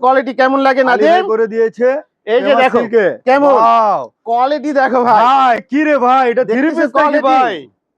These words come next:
Speaker 1: এই যে দেখো কোয়ালিটি।
Speaker 2: মাশাআল্লাহ, এটা তো
Speaker 1: দেখো
Speaker 2: আরেকটি
Speaker 1: কোয়ালিটি।
Speaker 2: সুন্দর। ওরে
Speaker 1: একবারে
Speaker 2: ভাই।
Speaker 1: এইগুলা মালে প্রফিট ডাবল,
Speaker 2: ওয়াও,
Speaker 1: ডাবল, ডাবল।
Speaker 2: অসম্ভব সুন্দর
Speaker 1: ইনশাআল্লাহ, দেখো
Speaker 2: ভাই,
Speaker 1: নাজিম
Speaker 2: দেখেন।
Speaker 1: কেমন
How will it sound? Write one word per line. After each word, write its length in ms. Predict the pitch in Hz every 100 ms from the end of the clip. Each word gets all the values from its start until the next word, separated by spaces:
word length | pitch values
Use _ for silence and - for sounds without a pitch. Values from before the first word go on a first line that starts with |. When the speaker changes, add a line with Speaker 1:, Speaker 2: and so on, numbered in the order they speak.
| 220
Speaker 1:
এই 260 | 254 302 302
যে 80 | 294 269
দেখো 160 | 269 226
কোয়ালিটি। 220 | 220 214 247
Speaker 2:
মাশাআল্লাহ, 880 | 277 277 262 - 233 233 226 220 214
এটা 100 | 240
তো 60 | 196
Speaker 1:
দেখো 180 | 247 294
Speaker 2:
আরেকটি 120 | 302
Speaker 1:
কোয়ালিটি। 280 | 269 262 262
Speaker 2:
সুন্দর। 260 | 247 226 240 262
ওরে 200 | 269 262
Speaker 1:
একবারে 180 | 254 160
Speaker 2:
ভাই। 760 | 202 240 254 240 233 226 233 202 247
Speaker 1:
এইগুলা 340 | 254 208 269 269 240
মালে 240 | 233 254 254 240
প্রফিট 360 | 233 226 247 190
ডাবল, 260 | 220 220 240
Speaker 2:
ওয়াও, 140 | 247
Speaker 1:
ডাবল, 240 | 240 240 226 226
ডাবল। 200 | 247 240
Speaker 2:
অসম্ভব 360 | 262 240 254
সুন্দর 120 | 240 247
Speaker 1:
ইনশাআল্লাহ, 400 | 233 254 233 214
দেখো 180 | 233 220
Speaker 2:
ভাই, 80 | 214
Speaker 1:
নাজিম 200 | 240 226 220
Speaker 2:
দেখেন। 140 | 202
Speaker 1:
কেমন 180 | 277